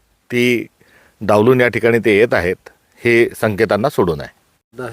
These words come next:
Speaker 2: जो हल्ला झाला आणि बिहारची निवडणूक, या दोन्ही गोष्टीकडे कसं पाहता तुम्ही?
Speaker 1: दुर्दैवाने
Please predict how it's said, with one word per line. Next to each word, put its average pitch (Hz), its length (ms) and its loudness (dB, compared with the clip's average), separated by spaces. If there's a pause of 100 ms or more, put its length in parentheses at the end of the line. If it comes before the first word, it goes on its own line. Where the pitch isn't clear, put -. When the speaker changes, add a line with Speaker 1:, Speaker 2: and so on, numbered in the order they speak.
(200)
Speaker 2:
जो 123 160 -12
हल्ला 131 300 -8
झाला 120 200 -8 (760)
आणि 131 180 -8
बिहारची 131 480 -8
निवडणूक, 117 680 -6
या 123 80 -12
दोन्ही 117 300 -10
गोष्टीकडे 123 380 -12
कसं 113 260 -16
पाहता 95 180 -20 (100)
तुम्ही? 92 160 -20 (1900)
Speaker 1:
दुर्दैवाने 135 840 4